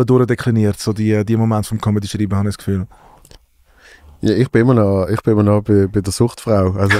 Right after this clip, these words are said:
Speaker 2: <laughs> es ist, es ist mega schwierig, dass ich mich jetzt in das reinversetze. <laughs>
Speaker 1: Sie so, hey, ich habe so viel gesehen auf dem Strich, aber ihr Arschlöcher, das ist ja <laughs> unter aller Sau. <laughs>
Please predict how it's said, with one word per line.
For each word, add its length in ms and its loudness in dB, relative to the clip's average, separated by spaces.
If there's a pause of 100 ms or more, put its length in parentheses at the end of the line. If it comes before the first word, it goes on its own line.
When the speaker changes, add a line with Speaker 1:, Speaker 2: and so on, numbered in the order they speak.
Speaker 2:
<laughs> 80 -12
es 180 -2
ist, 320 0
es 80 0 (500)
ist 220 -10
mega 280 4
schwierig, 500 0
dass 160 -2
ich 80 -6
mich 100 2
jetzt 180 -2
in 80 -2
das 220 -2
reinversetze. 720 -2 (360)
<laughs> 2000 -6
Speaker 1:
Sie 180 -2
so, 60 0
hey, 220 2
ich 80 -6
habe 300 -2
so 120 -6
viel 160 -2
gesehen 200 -2
auf 60 -4
dem 80 2
Strich, 300 0
aber 160 2
ihr 240 6
Arschlöcher, 520 2
das 240 2
ist 200 0
ja 160 0 (500)
<laughs> 500 -8
unter 300 4
aller 220 2
Sau. 400 0
<laughs> 40 -2